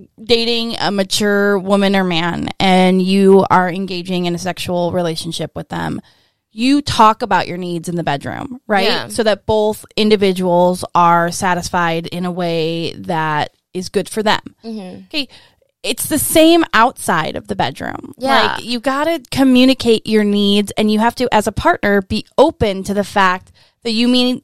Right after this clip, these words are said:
Speaker 1: may need to do things a little differently
Speaker 2: But that
Speaker 1: to
Speaker 2: doesn't
Speaker 1: reach your
Speaker 2: Yeah.
Speaker 1: partner's needs. It's nothing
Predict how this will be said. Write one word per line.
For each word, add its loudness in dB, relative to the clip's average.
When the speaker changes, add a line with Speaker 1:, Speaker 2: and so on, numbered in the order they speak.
Speaker 1:
may 0
need -6
to -8
do -6
things 2
a 4
little 6
differently 0
Speaker 2:
But -14
that -6
Speaker 1:
to -4
Speaker 2:
doesn't -4
Speaker 1:
reach -4
your 0
Speaker 2:
Yeah. -2
Speaker 1:
partner's -4
needs. -6
It's -10
nothing 0